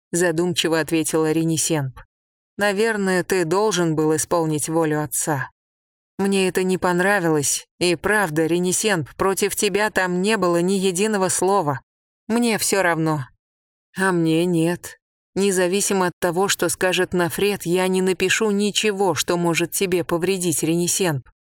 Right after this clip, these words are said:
Пожалуйста, поверь мне». Женщина с сомнением покачала головой. Оправдания Камени её не убедили.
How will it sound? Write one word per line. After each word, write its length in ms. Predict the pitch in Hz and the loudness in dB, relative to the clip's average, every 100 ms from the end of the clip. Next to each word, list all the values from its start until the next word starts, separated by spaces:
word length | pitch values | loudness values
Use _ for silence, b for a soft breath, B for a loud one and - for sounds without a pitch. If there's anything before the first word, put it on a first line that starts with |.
| _ _ | _ _
Пожалуйста, 800 | - 208 202 214 170 143 - 151 | -4 0 0 2 0 -2 -2 -4
поверь 540 | - 165 156 196 190 | 0 0 0 0 0
мне». 320 | 147 147 139 - _ _ _ _ _ _ | -2 -2 -4 -10 _ _ _ _ _ _
Женщина 600 | - 196 254 247 233 196 | -2 0 0 0 0 0
с 80 | 180 | 0
сомнением 600 | - 175 165 190 190 175 | 0 0 2 2 2 0
покачала 560 | 160 165 165 - 165 160 | 0 -2 0 0 0 0
головой. 640 | 156 165 160 143 127 120 _ _ _ _ - | 0 -2 -2 -4 -6 -10 _ _ _ _ -4
Оправдания 760 | 175 170 185 180 226 233 208 196 | -2 2 0 0 0 0 0 0
Камени 560 | - 185 165 185 208 185 | 0 0 0 0 0 0
её 380 | 175 180 160 | 2 2 0
не 140 | 180 180 | 0 0
убедили. 680 | 170 175 160 196 165 131 | 0 -2 0 0 0 -2